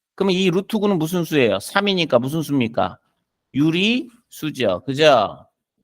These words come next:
요거는 뭐야? 십육분의 일의 음의 제곱근이죠? 제곱해서 십육분의 일 되는 수 중에 음수 마이너스 사분의 일. 자, 이해 가세요? 안 가세요?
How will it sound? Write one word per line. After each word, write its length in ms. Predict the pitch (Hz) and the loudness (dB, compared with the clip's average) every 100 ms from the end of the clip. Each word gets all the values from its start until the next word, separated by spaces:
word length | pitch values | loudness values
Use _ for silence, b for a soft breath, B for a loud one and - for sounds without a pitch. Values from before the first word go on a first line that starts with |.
| _ _ _ _ _ _ _ _ _ _ - | _ _ _ _ _ _ _ _ _ _ -4
요거는 320 | 165 226 240 | 2 4 4
뭐야? 500 | 208 185 151 104 104 _ _ _ _ _ _ _ | 6 6 6 4 -4 _ _ _ _ _ _ _
십육분의 800 | - 254 262 262 262 240 220 185 | -10 -4 -2 -4 -6 -4 -4 -2
일의 480 | 165 208 247 339 - _ _ _ | -2 -2 -2 -4 -10 _ _ _
음의 340 | 147 180 226 220 | -4 -2 -2 -2
제곱근이죠? 880 | 208 196 - 185 180 170 214 175 - _ _ _ _ _ _ _ - | -2 -4 -4 -6 -6 2 4 4 -4 _ _ _ _ _ _ _ -6
제곱해서 560 | 190 208 214 220 214 | -2 -2 0 0 0
십육분의 760 | 208 240 240 233 233 220 208 190 | -2 -4 -6 -6 -8 -4 -2 0
일 140 | 185 | -2
되는 680 | 185 185 180 180 175 165 - - _ _ _ _ _ | -2 -2 -2 -4 -4 -8 -10 -20 _ _ _ _ _
수 220 | - 208 | -10 -10
중에 560 | 185 180 190 226 269 - _ _ _ _ _ _ _ | -6 2 4 4 0 -8 _ _ _ _ _ _ _
음수 640 | 156 196 190 - 131 98 - | -2 0 -2 -2 -4 -4 -6
마이너스 560 | 120 135 151 151 147 - | 0 4 4 2 0 0
사분의 420 | 123 117 107 90 | 0 2 -4 -8
일. 180 | - - | -12 -6
자, 120 | - | -2
이해 200 | 127 165 | 0 2
가세요? 300 | 160 160 185 | 0 2 2
안 80 | 160 | 2
가세요? 600 | 160 160 175 196 240 - | 2 2 4 4 2 -4